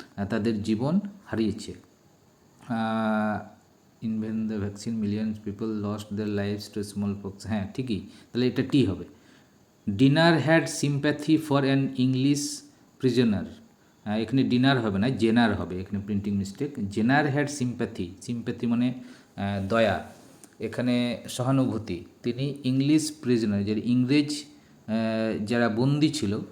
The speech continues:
তাদের, আহ, প্রতি সহানুভূতি ছিল, তাহলে এটা, এটাও টি, টি হবে, ট্রু হবে। নাম্বার সি,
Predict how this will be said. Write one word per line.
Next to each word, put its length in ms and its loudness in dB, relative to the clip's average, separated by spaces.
তাদের, 360 2
আহ, 880 -6
প্রতি 420 -2
সহানুভূতি 800 0
ছিল, 360 4
তাহলে 300 2
এটা, 220 0
এটাও 480 -2
টি, 200 -4
টি 140 -2
হবে, 240 -8
ট্রু 160 -2
হবে। 180 -8
নাম্বার 200 4
সি, 340 0